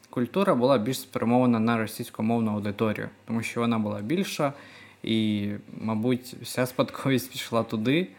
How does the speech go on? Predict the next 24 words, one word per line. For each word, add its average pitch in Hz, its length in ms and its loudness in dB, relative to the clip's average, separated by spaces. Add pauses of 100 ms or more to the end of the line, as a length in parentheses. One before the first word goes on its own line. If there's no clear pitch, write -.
(420)
М, 107 680 2
а 113 100 0
не 110 220 2
хочеться 123 420 0
зараз 110 300 -2
прив'язуватись 107 680 -2
там 104 380 -4
до 104 360 -4
російськомовних 107 720 -2
артистів, 127 500 -2
які, 110 180 -2
можливо, 110 360 0
мали 107 280 2
українське 107 580 -6
коріння. 120 580 0 (720)
А... 104 500 0 (840)
Тому, 107 200 0
швидше 113 320 -4
за 110 100 -6
все, 110 200 -4
проблема 110 420 -2
в 110 60 -6
цьому, 131 440 0
що 104 580 -4